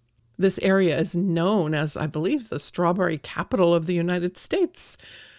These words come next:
So I'm looking forward to tasting some of those this year. The first spring strawberries in Idaho, well,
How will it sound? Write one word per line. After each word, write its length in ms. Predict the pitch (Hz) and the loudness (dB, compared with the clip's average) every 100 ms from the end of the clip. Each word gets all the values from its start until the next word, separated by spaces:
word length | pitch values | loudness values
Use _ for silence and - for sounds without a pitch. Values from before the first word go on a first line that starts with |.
| - | -8
So 140 | 202 | 0
I'm 80 | 190 | 2
looking 240 | 196 196 | 2 2
forward 380 | - 202 214 185 | 2 2 2 2
to 220 | 165 151 | 0 -2
tasting 500 | 143 202 190 - 170 | -2 -2 -2 -2 -2
some 260 | - 180 175 | -2 -2 -2
of 160 | 156 165 | -2 0
those 320 | 220 269 - | 0 0 -2
this 240 | 160 - | -4 -2
year. 340 | 160 156 151 - _ _ _ _ _ _ | -2 -2 -2 -8 _ _ _ _ _ _
The 100 | - | -6
first 240 | 165 202 - | 0 0 0
spring 480 | - 175 185 180 160 | -4 0 2 4 0
strawberries 800 | - 175 175 165 156 151 - - | 0 2 4 2 2 0 -4 -6
in 240 | 165 151 - | -4 -2 -2
Idaho, 760 | 202 220 165 160 165 156 165 - | 0 2 2 2 2 2 0 -6
well, 420 | 240 240 208 214 | -4 2 2 0